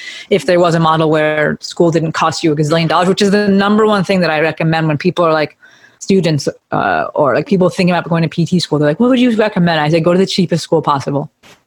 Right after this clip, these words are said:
Just go and get your degree. You're gonna learn the, the truly helpful stuff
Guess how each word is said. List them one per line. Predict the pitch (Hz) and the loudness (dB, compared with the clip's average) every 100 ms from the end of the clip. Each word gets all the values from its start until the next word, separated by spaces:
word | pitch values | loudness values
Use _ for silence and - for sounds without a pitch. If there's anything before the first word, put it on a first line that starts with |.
| _ _ - | _ _ -2
Just | 165 147 - - | 0 0 -4 0
go | 190 196 | 2 2
and | 190 | 2
get | 175 180 170 | 0 0 0
your | 165 151 | 0 0
degree. | 160 214 262 - - - | 2 2 0 -4 -20 -6
You're | 208 208 214 | -2 2 2
gonna | 214 170 | 2 2
learn | 180 202 202 - _ - | 2 2 2 -2 _ -6
the, | 185 170 160 - | -2 -2 -2 0
the | 170 175 | 0 0
truly | - - 190 247 233 226 208 | -2 -4 0 2 2 2 0
helpful | 160 165 208 | 0 -2 -4
stuff | 202 240 277 | -2 -2 -4